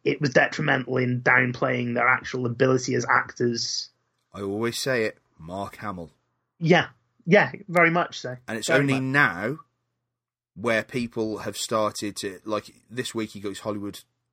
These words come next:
Speaker 2: um, star on the
Speaker 1: Yeah.
Speaker 2: Hollywood Walk of Fame.
Speaker 1: Yeah.
Speaker 2: Um, and it, it's almost like he's getting the career, his career now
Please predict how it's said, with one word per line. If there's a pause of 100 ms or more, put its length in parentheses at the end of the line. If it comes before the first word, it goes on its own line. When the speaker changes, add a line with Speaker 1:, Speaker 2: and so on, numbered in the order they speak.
(160)
Speaker 2:
um,
star (560)
on
the
Speaker 1:
Yeah.
Speaker 2:
Hollywood
Walk
of
Fame.
Speaker 1:
Yeah. (100)
Speaker 2:
Um, (1120)
and
it,
it's
almost
like
he's
getting (120)
the
career, (140)
his
career
now